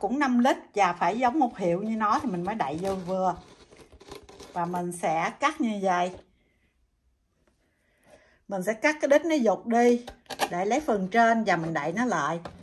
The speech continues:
Giống như dưỡng ẩm nó trong một cái không gian kín, tạo cái, một cái điều kiện ẩm giả tạo cho nó.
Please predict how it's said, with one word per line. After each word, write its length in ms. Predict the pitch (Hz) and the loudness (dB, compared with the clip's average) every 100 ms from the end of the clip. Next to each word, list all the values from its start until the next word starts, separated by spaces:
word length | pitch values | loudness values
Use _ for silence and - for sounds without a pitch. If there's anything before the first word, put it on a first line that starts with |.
| - - - - - | -20 -20 -20 -20 -8
Giống 240 | 220 233 302 | -2 2 4
như 160 | 240 185 | 4 2
dưỡng 220 | 185 240 | 0 -2
ẩm 340 | 196 156 214 | -4 -4 -2
nó 280 | 247 233 262 277 | 0 2 2 0
trong 140 | 226 | -4
một 100 | 165 | -4
cái 60 | 190 | -8
không 260 | - 214 214 | -8 -8 -6
gian 240 | 208 202 | -6 -2
kín, 360 | 233 247 370 - _ - | 0 0 0 -6 _ -10
tạo 400 | 160 151 180 185 | -4 -2 -2 -4
cái, 340 | 214 202 208 285 | 0 2 2 0
một 380 | 240 160 165 - | -2 -2 -6 -4
cái 420 | 202 208 240 254 _ _ _ - - _ - - _ _ _ - | -2 -2 -4 -8 _ _ _ -20 -20 _ -20 -20 _ _ _ -8
điều 280 | 180 175 175 | -6 -6 -6
kiện 240 | 165 165 180 | -6 -6 -8
ẩm 300 | 175 156 240 | -10 -4 0
giả 240 | 247 147 | 2 0
tạo 300 | 226 190 151 | 0 -2 -2
cho 140 | 185 196 | -2 -4
nó. 340 | 196 208 269 | -2 -2 -4